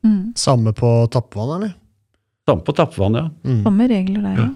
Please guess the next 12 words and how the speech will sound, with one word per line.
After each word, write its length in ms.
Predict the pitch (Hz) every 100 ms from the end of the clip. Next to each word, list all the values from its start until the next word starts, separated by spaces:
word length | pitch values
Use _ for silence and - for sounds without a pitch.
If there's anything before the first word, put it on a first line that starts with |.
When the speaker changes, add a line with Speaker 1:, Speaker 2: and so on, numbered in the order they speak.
| - _ -
Speaker 2:
Jeg 80 | 127
har 140 | 127
bare 200 | 123 123
tenkt 220 | - 120
å 80 | 107
skrive 260 | - 110 92
på 440 | 98 98 98 101
karet, 260 | - 98 110
men 120 | 110
det 80 | 107
vil 120 | 98 98
jo 180 | 98